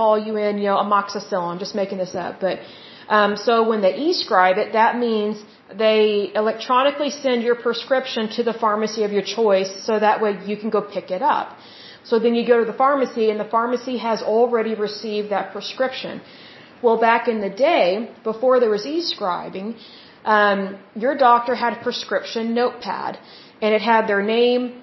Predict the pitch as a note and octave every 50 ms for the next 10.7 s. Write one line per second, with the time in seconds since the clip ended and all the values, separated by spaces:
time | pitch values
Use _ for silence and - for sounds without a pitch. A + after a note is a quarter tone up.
0 | - - - - - - - G#3+ G#3+ G#3 G3+ G3 G3 G3 G3 G3 - - G3+ G3
1 | G3 F#3+ F#3+ F#3 - - G3 F#3+ - - G#3+ A3+ A#3+ A#3 A#3 B3 A#3+ A#3 A#3 A3+
2 | A3+ - G#3 F#3 F#3 F#3+ F#3 F#3+ - G#3 G3 - F#3+ F#3+ A3 A3 A3 G#3+ A3 A#3
3 | A3+ A3 G#3+ G#3+ - A#3+ A3 A3 A3 A3 - - A3+ G#3+ G#3 G#3 G#3 - A3 G#3+
4 | G#3+ G#3+ A3 G#3+ G#3+ G#3 G#3 G#3 G#3 G#3+ - - - B3+ D4+ D4 B3+ A#3 A3+ A3+
5 | - A3 A3+ A3 A3 A3 A3 A3 A#3 A#3 B3 C4 A#3 A3+ A3+ G#3+ G#3+ G3+ G3+ A3
6 | G#3+ G#3+ F#3 - - G#3 G#3+ G#3+ G#3+ G#3+ G#3 - G3+ G#3 G3+ G#3+ G#3 G3+ F#3+ F#3+
7 | F3+ F3+ F3 F3+ F3 F3 E3+ D3+ - - - - - - - - - - - -
8 | - - - - - - A#3 G#3 G#3+ A3 A#3+ C4+ C4 C4+ B3+ B3 A#3 A#3 A3+ A3+
9 | A#3 A3+ G#3+ A3 G3+ F#3 G#3 A#3+ B3 - - - D4 C#4 C#4+ C#4+ - A3+ G#3 -
10 | - - - - - C4+ C#4+ B3 F#3+ F#3+ - - -